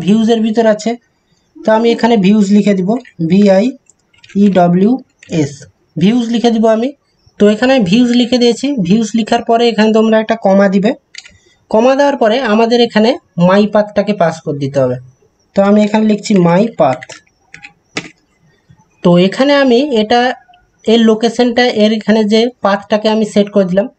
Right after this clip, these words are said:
এখনও আমাদের template ইঞ্জিনকে set করা হয়নি এখনও, তো এখানে তোমরা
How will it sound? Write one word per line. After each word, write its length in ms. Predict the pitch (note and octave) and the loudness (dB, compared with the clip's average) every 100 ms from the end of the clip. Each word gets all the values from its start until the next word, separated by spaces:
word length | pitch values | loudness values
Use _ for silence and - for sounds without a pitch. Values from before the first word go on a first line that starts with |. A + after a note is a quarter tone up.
| _ _ - | _ _ -4
এখনও 320 | F#3+ A#3+ C4 | -2 0 2
আমাদের 200 | B3+ B3+ B3+ | 2 0 0
template 340 | A#3+ A3+ A#3 A3+ | 0 0 0 0
ইঞ্জিনকে 340 | A3+ A3 G#3+ G#3+ - | 2 2 0 -2 -2
set 160 | G#3 - | -4 -2
করা 180 | F#3 F#3 F#3 | 0 0 0
হয়নি 220 | F#3 F#3 F3+ | 0 0 0
এখনও, 220 | F3+ G#3 - _ _ _ - | 0 -2 -4 _ _ _ -2
তো 40 | G3+ | 0
এখানে 180 | G3+ A3+ | 0 0
তোমরা 160 | A3+ | 0